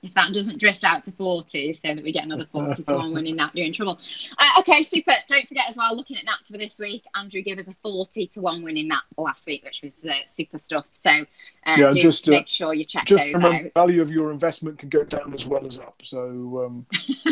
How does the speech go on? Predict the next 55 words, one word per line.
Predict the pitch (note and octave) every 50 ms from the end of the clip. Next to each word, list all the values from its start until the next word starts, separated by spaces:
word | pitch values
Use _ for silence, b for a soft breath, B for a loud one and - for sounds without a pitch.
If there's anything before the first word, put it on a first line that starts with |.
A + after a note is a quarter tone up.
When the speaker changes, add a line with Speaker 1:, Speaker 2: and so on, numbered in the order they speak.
| - - -
Speaker 2:
yeah, | - - - -
it's, | - G#3+ G3+ D3 C#3+ C#3 C#3+
it's | G3+ G#3+ G#3+ - G3+
not | G#3+ G#3+ F#3+
like | F#3 F3+ F3 F3
this | F3 D#3 D3+
every | E3 D#3+ D3 D#3 D3+
week. | C#3+ C#3 C3 B2+ - -
So | - C#3 C3
keep | B2+ - G3 E3
those | E3+ D#3 D3+ D3
stakes | - - - E3 C#3+ C#3+ - -
sensible. | - - C#3+ C#3 - - C3 A#2+ B2 B2+ B2+ B2 B2+
And | B2+ B2+ B2+ B2
if | C3+ D#3+ E3 C#3+
you | - D#3
won | D#3+ F3 E3
a | D3
few | - - D#3 C#3+
quid | - - D3+ C#3
last | C3+ C#3 C3+ B2+ - -
week, | C3 B2+ C3+ -
maybe, | C#3 C3+ C#3 B2+ B2+ C3 C3 C3 B2+ C3
uh, | C3 B2+ C3 C#3 D3 C#3
bank | B2+ C3+ C3 B2 A#2+ -
it. | A#2+ - _ _ _ _ _ _ _ _
Speaker 1:
Yeah, | - C4+ C4 -
well, | G#3 B3+ A3+ G3 -
no, | G#3 G3+
use | G3 A3+ G#3+ A#3+ B3 C4 -
some | - A#3 F3 F3
and | F#3 F#3 G3+
bank | A#3 A3+ A#3+ A#3 -
some, | - - F3 D3 D#3+
and | F3 F#3+
then | F#3 F#3 F#3+
you've | F#3 F3+
got | G3+ -
your | - F#3
profit | - G3+ F3 - - - - _
still. | - D#3+ D3 E3+ G3
Then | F#3 F3 F3
if | F3+ F3+ _ _ _ _ _ _ -
you're | F#3+ G#3 G#3
super | G#3 - - G3 - - G#3 F3+
again | F#3 F#3 F3 E3+ F3 F3
this | F3+ - - -
week, | F3+ E3+ F#3+ - - G#3
you | F#3+
can | - G3+ G3
just | G3+ F#3 -
keep | - A3+ F#3+ - -
going | F#3+ G3+ A3+ A3+ G#3
like | G3 F#3 F#3+ - G3+
that. | A3 -